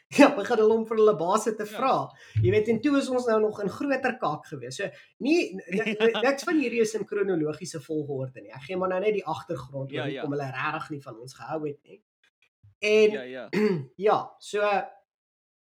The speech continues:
Speaker 1: nou het ons 'n goeie verhouding met die swart bevolking van Brandfort.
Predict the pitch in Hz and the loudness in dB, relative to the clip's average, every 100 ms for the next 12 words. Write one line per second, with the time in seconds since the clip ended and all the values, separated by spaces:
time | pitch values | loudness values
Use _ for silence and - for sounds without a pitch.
0 | - 170 262 302 196 190 - - 170 165 | -6 0 2 2 0 -2 -4 -6 -4 -4
1 | 175 131 123 110 - 123 120 113 190 190 | -6 -8 -4 -2 -2 -6 -10 -12 -8 -6
2 | 190 135 131 110 - 101 101 - 98 87 | -6 -10 -10 -14 -14 -16 -16 -20 -18 -18
3 | 85 - - 139 | -20 -20 -20 -20